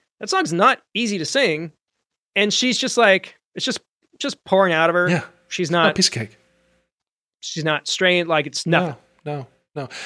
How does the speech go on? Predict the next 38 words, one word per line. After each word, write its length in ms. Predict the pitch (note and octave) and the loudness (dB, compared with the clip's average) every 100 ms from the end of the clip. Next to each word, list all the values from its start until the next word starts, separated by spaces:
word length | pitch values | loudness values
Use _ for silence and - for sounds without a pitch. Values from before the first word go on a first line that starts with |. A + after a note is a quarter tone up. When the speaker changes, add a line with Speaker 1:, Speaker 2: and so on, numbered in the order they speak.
| - | 0
Speaker 2:
Now 180 | D#3+ C3+ - | 2 2 -2
Speaker 1:
She's 140 | G3+ | -4
just 80 | F#3+ | 0
like, 100 | A#3 | 2
"I 60 | |
open 140 | B3+ A#3+ | 4 4
my 120 | A#3+ | 4
mouth 260 | A3+ G3 F#3 | 4 2 0
and 80 | |
this 100 | F3 | -4
comes 180 | - D#3+ | -6 -6
out." 120 | D3 C#3 | -2 2
Speaker 2:
as 180 | F3 | 4
I 80 | E3 | 6
was 140 | D3+ B2 | 4 2
playing 360 | - E3+ C#3 | 4 4 4
that 140 | B2 A#2 | 0 -2
video 260 | A2+ A2 | -2 -2
off 180 | G#2 - | -4 -10
of 60 | G#2 | -12
your 100 | G2+ | -8
Facebook 320 | G#2 - - | -8 -8 -8
page, 280 | G#2+ F#2 - | -8 -8 -10
um, 280 | A#2+ G2+ F#2+ - _ | -10 -10 -12 -16 _
I 80 | A#2+ | -8
texted 540 | A2 - B2+ - A#2 G#2+ | -8 -6 -6 -4 -8 -6
Taylor, 360 | - D#3 G#2 | 0 0 0
my 220 | G#2 G#2+ G#2 _ | -4 -8 -10 _
acoustic 400 | A#2 - C3+ A#2+ | -12 -4 -4 -4
partner, 260 | - - G#2+ | -4 -6 -6
and 100 | G#2 | -8
said, 120 | - A#2 | -6 -4
"We 80 | |
need 60 | B2+ | -2
to 60 | B2 | -2
do 120 | A#2 | -4
some 140 | A2+ | -4
Heart." 300 | - B2+ - | 0 0 0